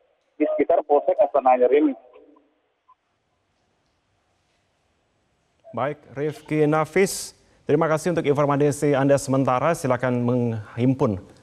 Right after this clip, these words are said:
Speaker 2: informasi lain yang bisa Anda dapatkan dari lapangan. Terima kasih, pemirsa. Kembali kami berikan sedikit gambaran mengenai informasi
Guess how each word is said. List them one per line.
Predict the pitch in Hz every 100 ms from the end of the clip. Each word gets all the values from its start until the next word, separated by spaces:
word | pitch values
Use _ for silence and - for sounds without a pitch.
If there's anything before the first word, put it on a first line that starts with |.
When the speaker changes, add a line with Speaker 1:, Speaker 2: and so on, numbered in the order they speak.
| _
Speaker 2:
informasi | 123 123 117 113 120
lain | 117 110
yang |
bisa | 95 - 98
Anda | 98 92
dapatkan | - 101 - 110 98 - -
dari | 107
lapangan. | 98 92 92 92 87
Terima | - 92
kasih, | 92 92 - 101
pemirsa. | 90 104 104 113 110 - - -
Kembali | 143 139 135 131
kami | 127 117 113 113
berikan | 101 107 95 110 107 104 101
sedikit | - 104 107
gambaran | - 113 104 104 92 165
mengenai | 202 120 98 90 90
informasi | 85 87 92 87